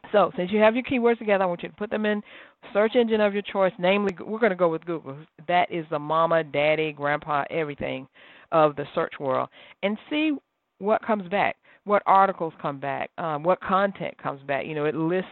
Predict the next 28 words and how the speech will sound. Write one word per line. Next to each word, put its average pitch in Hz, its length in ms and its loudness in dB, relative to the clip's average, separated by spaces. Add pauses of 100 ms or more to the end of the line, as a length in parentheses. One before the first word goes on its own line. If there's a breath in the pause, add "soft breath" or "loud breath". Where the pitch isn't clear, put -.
it 160 100 -2
out. 160 360 2 (280 loud breath)
So 185 80 -6 (100)
see 247 120 -2
what's - 260 -4
there. 190 240 2
What 175 320 2
are 240 80 -2
people 190 500 -6 (280 soft breath)
writing 185 400 2
about 139 460 -2 (180)
using 180 600 -6 (160)
those 156 380 -2
same 139 240 -8 (120)
keywords? 139 360 -10
That's 185 140 -12
number 180 200 -2
one. 156 280 -6
Put 196 180 -10
your 220 200 -6
keywords 208 200 -2
in 202 80 -6
Google 180 240 -2
and 165 100 -6
see 180 60 -6
what 156 140 -10
comes 147 180 -8
back. 139 240 -4